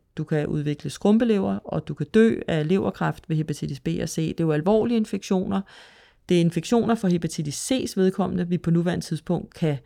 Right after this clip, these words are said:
helbrede. Vi håber jo rigtig, rigtig meget også at udvikle noget behandling til hepatitis B, så det kan lade sig gøre. Så jeg synes, det ville være meget fint, hvis vi havde en overordnet strategi og ligesom en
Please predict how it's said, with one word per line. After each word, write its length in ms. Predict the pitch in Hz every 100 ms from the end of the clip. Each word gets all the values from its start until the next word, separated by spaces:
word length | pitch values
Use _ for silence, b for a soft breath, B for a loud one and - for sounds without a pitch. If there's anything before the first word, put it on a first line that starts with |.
| b b _ _ _ -
helbrede. 680 | - - 147 - 151 - 147 B B B B B -
Vi 220 | 156 151
håber 480 | - 196 202 226 226
jo 200 | 156 131 - -
rigtig, 320 | 175 175 175
rigtig 260 | - 131 151
meget 320 | 139 147 151
også 280 | - 147 156
at 120 | 156 -
udvikle 500 | - 160 156 156 160 143
noget 200 | - 147
behandling 440 | 143 139 139 160 151
til 100 | 156
hepatitis 480 | 147 147 147 143 -
B, 120 | 156 - - _ _ _ -
så 140 | 160
det 140 | 147
kan 100 | 139
lade 120 | 131 131
sig 140 | 135
gøre. 340 | 127 - - - B B B B B
Så 300 | - 165 135 - -
jeg 140 | 151
synes, 520 | - 226 247 - - - _ _
det 80 | 175
ville 160 | 165 156
være 200 | 143 143
meget 420 | 139 160 208 220
fint, 280 | - - -
hvis 200 | 147 147
vi 40 |
havde 340 | 156 147 160
en 200 | 156 143 - _
overordnet 500 | 175 214 233 185 185
strategi 640 | - 165 156 - 180 - -
og 140 | - 165
ligesom 360 | 170 185 170 B B B B _ - _ -
en 220 | 165